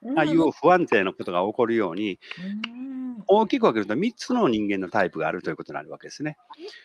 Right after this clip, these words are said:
Speaker 2: だから、えー、普段分かってそう、自分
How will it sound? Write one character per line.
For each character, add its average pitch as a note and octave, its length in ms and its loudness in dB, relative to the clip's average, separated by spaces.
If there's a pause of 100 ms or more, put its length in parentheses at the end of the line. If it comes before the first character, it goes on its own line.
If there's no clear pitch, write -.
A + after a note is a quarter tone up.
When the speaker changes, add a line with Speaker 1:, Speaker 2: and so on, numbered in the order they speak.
(180)
Speaker 2:
だ F#3 80 -4
か F#3+ 120 4
ら、 F#3+ 280 4 (360)
え B2+ 300 0
ー、 - 20 -4
普 C4 200 -4
段 F#3 200 4
分 A#2 140 2
か D3+ 120 2
っ - 20 0 (420)
て D#3+ 140 2
そ C#3+ 440 4
う、 - 60 -20
自 D3+ 160 -2
分 F3+ 360 0